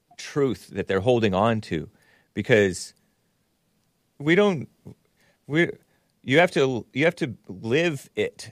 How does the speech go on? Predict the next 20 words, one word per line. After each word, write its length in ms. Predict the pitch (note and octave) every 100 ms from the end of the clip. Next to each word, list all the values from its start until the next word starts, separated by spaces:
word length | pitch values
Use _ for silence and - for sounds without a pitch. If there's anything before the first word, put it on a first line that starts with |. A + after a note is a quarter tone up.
| -
You 80 | C3+
have 100 | D#3
to 120 | C#3
live 480 | B2 D#3 D3+ A#2+ _ _ _ _ _ _ _ _ _ _ _ _ _ -
as 300 | B2 B2+ A#2
a, 280 | G2+ G2 G2 A#2+
as 140 | A2+
a 60 | A2
man, 360 | A2 C#3+ C#3+
and 120 | A2
I 80 | A2
didn't 300 | C#3+ D3 A2+
see 540 | - C3 B2+ A2+ G#2 F#2 _ _ _ _ _ _ _ _ _ _ _ -
that 380 | G2 A#2 A2+ G2
walk 340 | G#2+ A#2 A#2+
off 400 | G2 F#2+ F2 - -
as 400 | F2+ F2 E2 - _ - -
being 180 | F#2+
a 40 | F2
man. 480 | F2 F2+ F2 F2